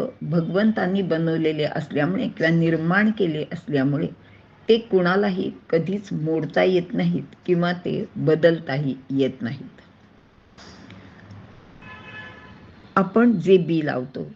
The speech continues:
त्याला तेच फळ येते. जसे पेरूचे बी लावले तर त्या झाडाला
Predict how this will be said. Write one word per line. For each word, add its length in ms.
त्याला 280
तेच 320
फळ 180
येते. 360
जसे 300
पेरूचे 600
बी 260
लावले 360
तर 100
त्या 160
झाडाला 460